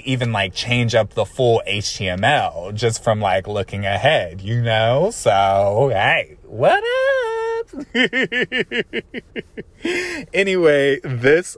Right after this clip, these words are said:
was amazing. Super stoked for this journey. Super stoked to have you all on this adventure. Whenever, wherever you are listening to this,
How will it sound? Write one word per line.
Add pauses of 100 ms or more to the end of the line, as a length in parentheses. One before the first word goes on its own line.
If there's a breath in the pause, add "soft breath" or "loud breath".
was
amazing.
Super
stoked
for
this
journey.
Super
stoked (380 loud breath)
to
have
you
all
on
this
adventure.
Whenever,
wherever
you
are
listening
to
this,